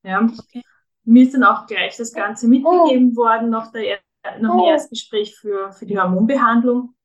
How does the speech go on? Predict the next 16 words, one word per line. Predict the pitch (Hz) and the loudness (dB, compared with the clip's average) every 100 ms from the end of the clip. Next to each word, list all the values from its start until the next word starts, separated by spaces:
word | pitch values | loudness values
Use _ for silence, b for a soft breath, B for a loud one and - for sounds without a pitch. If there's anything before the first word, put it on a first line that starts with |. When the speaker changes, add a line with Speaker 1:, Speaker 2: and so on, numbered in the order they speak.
| _ _ | _ _
Speaker 1:
Es | - 202 | -14 -6
war | 202 | -4
relativ | 202 220 226 226 - - | 0 0 0 -6 -10 -14
viel, | 196 226 269 277 _ | -2 0 0 -2 _
ja, | 214 190 214 226 | -12 -4 -2 -2
also | 208 208 208 | -6 -8 -8
auch | - - - 208 | -8 -10 -6 -2
heute | 185 185 220 | -2 -4 -6
weiß | 208 233 | -6 -6
ich, | 233 | -10
dass | 226 | -14
es | - - | -10 -8
extrem | 208 - 190 220 | -8 -8 0 0
starke | 269 262 254 | 2 -2 -4
Medikamente | 247 240 240 226 214 220 226 | -4 -4 -2 -4 -4 -8 -10
waren. | 214 220 | -8 -8